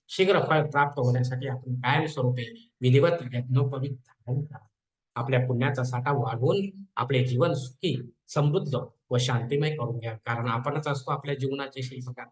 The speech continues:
धन्यवाद मित्रांनो. आजचा हा संकष्ट चतुर्थी निमित्तचा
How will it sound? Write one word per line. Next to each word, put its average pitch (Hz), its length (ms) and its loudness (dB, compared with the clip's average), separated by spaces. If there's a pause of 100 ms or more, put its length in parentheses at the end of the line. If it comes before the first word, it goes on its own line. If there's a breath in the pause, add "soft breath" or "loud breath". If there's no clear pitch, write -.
धन्यवाद 143 300 4
मित्रांनो. 127 440 0 (380 loud breath)
आजचा 127 300 4
हा 135 380 2 (1300)
संकष्ट 143 540 -2
चतुर्थी 131 520 -4
निमित्तचा 120 640 -2